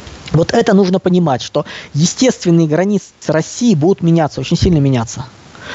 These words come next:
По мере распада глобального мира в ближайшие годы станут очень болезненными именно в военном плане, в противостоянии, где-то добровольно, где-то не очень. Но противостояние будет идти.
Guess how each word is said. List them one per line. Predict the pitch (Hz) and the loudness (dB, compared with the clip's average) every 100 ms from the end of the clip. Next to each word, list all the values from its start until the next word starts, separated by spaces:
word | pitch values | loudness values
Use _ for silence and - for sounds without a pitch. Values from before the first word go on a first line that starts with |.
| - | -6
По | 175 | 2
мере | 214 233 208 170 | 4 4 4 2
распада | 170 - - 180 160 | -2 -4 -4 -2 0
глобального | 156 156 160 151 143 | -2 0 -2 -2 -2
мира | 160 220 254 139 - _ _ _ - - - - - | 2 2 2 -2 -8 _ _ _ -20 -20 -20 -20 -6
в | 139 | 0
ближайшие | 131 160 190 180 - 156 147 | 2 2 2 0 -2 -4 -4
годы | 160 190 220 196 | 0 0 0 -4
станут | - 165 165 - | -2 -2 -2 -2
очень | 180 170 156 139 | -2 -2 0 0
болезненными | 139 160 208 180 170 165 143 131 123 123 123 | 2 2 2 2 2 0 -2 0 2 2 2
именно | 143 165 170 143 | 2 2 2 0
в | 131 123 | -4 -2
военном | 135 151 151 135 | -2 0 0 -2
плане, | 120 123 143 139 117 | -2 -2 0 -2 -4
в | 104 | -4
противостоянии, | 139 143 156 - - 139 143 | -4 -2 -4 -4 -2 0 0
где-то | 135 180 180 | 2 0 0
добровольно, | 165 131 117 135 135 | -2 -2 0 0 0
где-то | 131 180 180 | 0 0 0
не | 139 | 0
очень. | 151 - - - - - - - - - - - - | 0 -2 -6 -10 -14 -14 -20 -20 -20 -20 -20 -8 0
Но | 175 | 0
противостояние | 170 143 - 180 151 | 0 -2 0 0 2
будет | 147 147 | 0 -2
идти. | - | -6